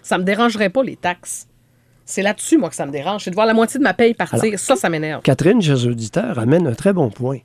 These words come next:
Speaker 2: C'est qu'on nous vole des deux côtés.
Speaker 1: Voilà.
Speaker 2: Alors, pour les services publics, la taxe à la consommation, Robert, ça suffit.
Speaker 1: C'est ça.
Speaker 2: L'impôt sur le revenu, et je vais y revenir après les fêtes,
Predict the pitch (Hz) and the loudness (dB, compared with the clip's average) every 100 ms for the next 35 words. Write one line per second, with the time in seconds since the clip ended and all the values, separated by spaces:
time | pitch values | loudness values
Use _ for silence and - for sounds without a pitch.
0 | _ _ _ - - 143 151 143 143 170 | _ _ _ -6 -2 2 4 4 4 2
1 | 247 139 127 143 - 110 - 107 - 143 | 2 0 0 0 -2 -4 -6 -8 -6 0
2 | 175 160 - _ _ - 120 120 120 127 | 0 0 -6 _ _ -6 0 2 0 -4
3 | _ _ _ 147 143 147 - 214 247 - | _ _ _ 2 4 4 2 0 0 -2
4 | - 143 120 151 - - - _ - 127 | -2 0 2 0 -2 -10 -20 _ -6 -2
5 | 120 - 214 - 156 127 135 131 - 123 | 0 0 -2 -2 -2 -2 -2 -2 0 -2
6 | 110 - 196 165 120 135 175 175 - - | -2 -2 -2 -2 -2 0 0 -2 -6 -4
7 | 139 - - - - 165 - 131 - _ | -4 -4 -12 -8 0 2 2 -2 -6 _
8 | _ - - - 139 127 156 - 247 254 | _ -10 -6 -4 2 6 6 4 2 2
9 | - 147 131 131 180 139 147 302 123 110 | 0 -2 0 2 2 4 4 2 -2 0
10 | 123 127 135 160 190 160 127 117 110 165 | 0 2 4 4 4 2 0 -4 -2 0
11 | 208 | 0